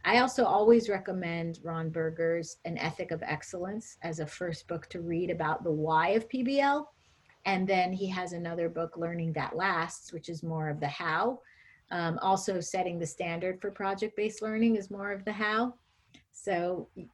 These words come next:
so, um, so those are good places to start. I think, I think the mindset, I think also you have to have a growth mindset. You have to have the mindset of, "I'm not, I'm not gonna do it all well,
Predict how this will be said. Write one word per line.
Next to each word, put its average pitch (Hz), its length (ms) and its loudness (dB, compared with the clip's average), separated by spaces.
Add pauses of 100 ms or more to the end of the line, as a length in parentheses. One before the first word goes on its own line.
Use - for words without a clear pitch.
so, 180 480 0
um, 175 440 -4 (540)
so 214 200 0
those 240 260 8
are 302 60 4
good 226 240 8
places 196 480 -2
to 180 120 -14
start. 190 600 0
I 208 100 0
think, 294 420 -4 (300)
I 233 80 8
think 311 260 0
the 233 180 10
mindset, 190 800 2 (260)
I 208 80 0
think 240 200 6
also 208 280 2
you 196 100 2
have 202 220 0
to 262 100 2
have 214 220 2
a 196 40 0
growth 170 360 -2
mindset. 170 580 -2
You 214 80 2
have 214 240 2
to 254 60 4
have 226 160 4
the 202 40 -4
mindset 175 600 -2
of, 170 80 -4
"I'm 165 260 -2
not, 165 320 0 (260)
I'm 190 60 -4
not 226 220 4
gonna 330 160 4
do 220 240 10
it 220 140 10
all 175 200 -2
well, 170 640 -2